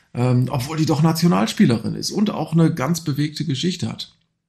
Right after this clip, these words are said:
Äh, Katharina stammt aus der Ukraine. In Urzeiten war sie mal die Ehefrau von Sergei Karjakin, sagt aber heute, das war ein schrecklicher Jugendirrtum und, ähm,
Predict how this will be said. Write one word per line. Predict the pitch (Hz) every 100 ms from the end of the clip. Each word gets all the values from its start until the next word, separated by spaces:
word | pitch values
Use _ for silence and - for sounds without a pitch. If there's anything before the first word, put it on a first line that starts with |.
| _ _ _ _ _ _ -
Äh, | 117 117 117
Katharina | 120 117 113 156 135
stammt | - 175 -
aus | -
der | - -
Ukraine. | - - - 160 190 - - - -
In | 123 120 - - -
Urzeiten | 160 233 233 - 104 - - - _ _
war | 101 127
sie | 120
mal | 120 120
die | 110 117
Ehefrau | - 190 - - 127 120
von | 113 110
Sergei | - 165 131 123
Karjakin, | 120 135 151 113 - 117 139 160 - - -
sagt | - 131 127
aber | 113 113
heute, | 113 170 160 127 - -
das | - 107 110
war | - 117
ein | 110
schrecklicher | 113 - - 135 139 127 110 107
Jugendirrtum | 110 139 127 - 113 117 123 135 143 - - -
und, | - 113 110 - -
ähm, | 110 110 107 104